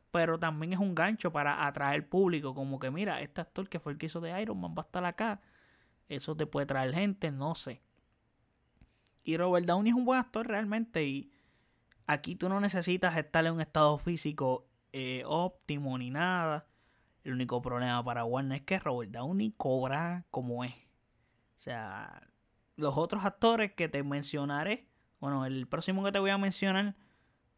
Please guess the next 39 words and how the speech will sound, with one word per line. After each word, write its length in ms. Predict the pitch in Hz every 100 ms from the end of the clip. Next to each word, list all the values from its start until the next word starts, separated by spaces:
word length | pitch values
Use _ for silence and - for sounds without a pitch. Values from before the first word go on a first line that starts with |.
| _
te 120 | 139
sale 200 | 135 151
más 160 | 151 147
barato 560 | 151 175 208 196 185 180
y 140 | 156
el 80 | 143
anterior 460 | 139 139 143 160
te 100 | 190
sale 220 | 196 180 156
más 160 | 143
barato, 340 | 139 156 180 143
aunque 220 | 135 131
Tom 160 | 135
Hardy 240 | 135 143 143
es 60 |
un 120 | 147 147
actorazo 720 | - 131 143 160 143 139 -
que 160 | 127
también 320 | 123 123 127 131
cobra, 400 | 160 160 143 139
pero 380 | 135 127 123 -
no 160 | 156 156
es 80 | 139
Robert 400 | 139 139 135 131
Downey 360 | 131 131 135
junior. 360 | 147 143 131 139 _ _ _ _ -
Y 40 |
Robert 300 | 147 151 156
Downey 340 | 165 190 196
junior 240 | 196 196 180
sabe 380 | - 180 180 151
que 140 | 139
va 220 | 135 135
a 120 | 147 - _
filmar 420 | 151 147 151 151
para 160 | 143 139
una 160 | 143
franquicia 560 | 156 151 139 147 143 147
gigantesca, 840 | 151 160 160 - 185 - 170